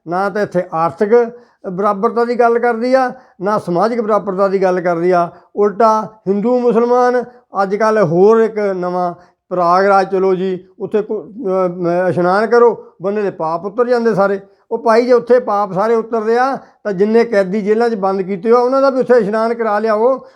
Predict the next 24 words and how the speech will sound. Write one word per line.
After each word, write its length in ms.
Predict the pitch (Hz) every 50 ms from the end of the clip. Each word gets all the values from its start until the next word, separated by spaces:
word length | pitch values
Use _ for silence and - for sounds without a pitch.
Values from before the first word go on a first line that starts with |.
| _ -
ਉਹਨਾਂ 200 | 240 269 277 285
ਦੇ 120 | 277 277 262
ਵੀ 60 | 220
ਵਿਚਾਰਿਆਂ 320 | 214 214 226 214 220 220
ਦੇ 80 | 220 214
ਪਾਪ 300 | 214 208 196 196 185 185
ਉਤਰ 220 | 196 190 269 311
ਜਾਣਗੇ, 440 | 294 311 302 294 196 190 196 196 196 - - _ -
ਉਹਨਾਂ 160 | 208 226 254
ਦੀ 60 | 247
ਸਜ਼ਾ 260 | - 180 180 185 185 180
ਮਾਫ਼ 280 | 170 170 185 196 185
ਕਰ 220 | 185 226 214 214 208
ਦਿਓ। 240 | 220 247 247 226 240 - - _ -
ਜਦ 140 | 175 202 190
ਪਾਪ 340 | - - 180 180 - 175 185
ਉਤਰ 260 | 214 214 - 247 233
ਗਿਆ 100 | 226 196
ਸਜ਼ਾ 260 | - 147 143 156 165
ਮਾਫ਼ 240 | 175 180 185 185 175
ਹੋ 100 | 202 220
ਗਈ, 180 | 226 247 247 240 - - _ _ _ _ _ -
ਪਰ 140 | 175 165
ਨਹੀਂ 380 | 156 151 160 185 170 123 - -